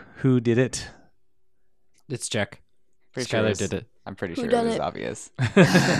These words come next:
Speaker 3: I'm honest about this. I'm pretty sure it was obvious.
Speaker 1: I'll have to look that up,
Speaker 3: Or
Speaker 1: who did
Speaker 3: Talia.
Speaker 1: it.
Speaker 3: It was one of the rogues.
Speaker 1: So during the fight, though, the spark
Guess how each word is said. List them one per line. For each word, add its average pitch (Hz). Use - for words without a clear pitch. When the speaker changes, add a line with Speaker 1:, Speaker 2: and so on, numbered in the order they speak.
Speaker 3:
I'm 135
honest 127
about 98
this. 87
I'm 110
pretty 117
sure 101
it 87
was 85
obvious. -
Speaker 1:
I'll 107
have 117
to 117
look 110
that 104
up, 101
Speaker 3:
Or -
Speaker 1:
who -
did -
Speaker 3:
Talia. 101
Speaker 1:
it. -
Speaker 3:
It -
was 107
one 131
of 120
the 117
rogues. 98
Speaker 1:
So 120
during 143
the 143
fight, 143
though, 131
the 110
spark -